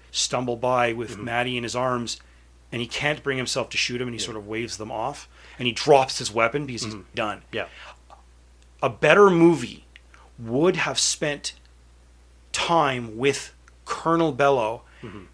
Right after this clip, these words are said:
Speaker 1: for us to see what he thought this revolution was. Because clearly this is a world in which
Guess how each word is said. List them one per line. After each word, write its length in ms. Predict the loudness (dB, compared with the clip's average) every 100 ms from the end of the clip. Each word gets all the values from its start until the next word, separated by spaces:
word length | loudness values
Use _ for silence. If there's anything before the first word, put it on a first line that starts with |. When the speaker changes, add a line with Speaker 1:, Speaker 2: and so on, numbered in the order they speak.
| -20
Speaker 1:
for 200 | -8 -2
us 240 | 2 2 0
to 140 | -2
see 640 | 2 2 2 2 -2 -6 -12 -20 -20 -20 -20 -20 -16
what 180 | 0 2
he 120 | 2
thought 200 | 0 0
this 160 | 0 0
revolution 440 | -2 -2 -4 -4
was. 100 | -6
Because 200 | -8 -6
clearly 320 | 0 6 6 6
this 200 | 4 4
is 100 | 4
a 80 |
world 480 | 2 6 6 8 4
in 160 | -2 -4
which 300 | -2 -2